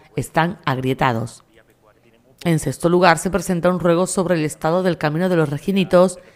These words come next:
que presenta la parte más transitada sin arreglar. Y por último, añaden otro ruego acerca del estado del acerado de la calle Virgen de Fátima a la altura del número tres, en relación a una indemnización que pide una vecina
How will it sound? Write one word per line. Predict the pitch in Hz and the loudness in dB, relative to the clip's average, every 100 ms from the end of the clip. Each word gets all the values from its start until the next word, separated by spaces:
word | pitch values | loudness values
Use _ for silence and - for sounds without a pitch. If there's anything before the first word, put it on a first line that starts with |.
| _ _ | _ _
que | - 151 | -6 -4
presenta | 160 214 196 185 180 185 - _ - | -2 -2 0 2 2 0 -10 _ -8
la | 143 147 | -4 2
parte | 175 185 165 - | 2 2 -2 -2
más | 170 175 - | -2 -2 -2
transitada | 196 202 180 160 160 165 | -2 -2 -2 0 0 0
sin | - 170 | -2 -2
arreglar. | 170 170 143 120 - - 131 123 127 113 _ 120 - 107 - 170 | -2 0 -2 -4 -8 -20 -20 _ -20 _ _ -20 -20 -20 -14 -6
Y | 170 | 2
por | 190 | 2
último, | 190 196 196 202 | 2 0 -2 -2
añaden | 185 160 175 175 196 - | -2 -2 0 0 -2 -2
otro | 202 180 165 | -4 0 0
ruego | 175 202 165 175 - - - | 0 2 2 2 -4 -18 -10
acerca | 156 196 196 240 | -8 -6 -2 -2
del | 190 | -2
estado | 175 - 208 226 | -4 -2 -2 0
del | 202 | -2
acerado | 165 - 165 190 202 | -4 -4 -2 0 0
de | |
la | 170 | -2
calle | 165 180 | -2 -4
Virgen | 180 185 - 180 | -4 -4 -4 -4
de | |
Fátima | 156 180 180 185 202 | -2 -4 -2 -2 -2
a | - 151 | -2 -4
la | |
altura | 147 143 180 | -4 -2 -2
del | 185 156 | -2 -2
número | 180 190 170 | -2 0 0
tres, | 190 156 - - - - - - | 0 -2 -4 -12 -20 -20 -20 -8
en | 151 | -4
relación | 147 147 - 202 226 240 - - | 0 -2 0 2 2 -2 -10 0
a | 185 | 2
una | 202 233 - | 4 2 2
indemnización | 196 180 170 202 220 - 208 196 220 - _ _ _ _ _ - | -2 0 0 -2 -4 0 0 0 -2 -14 _ _ _ _ _ -8
que | - 180 | -2 0
pide | 220 196 - | 4 4 4
una | 233 226 | 2 2
vecina | 165 - 190 202 214 | 2 0 -2 -2 -4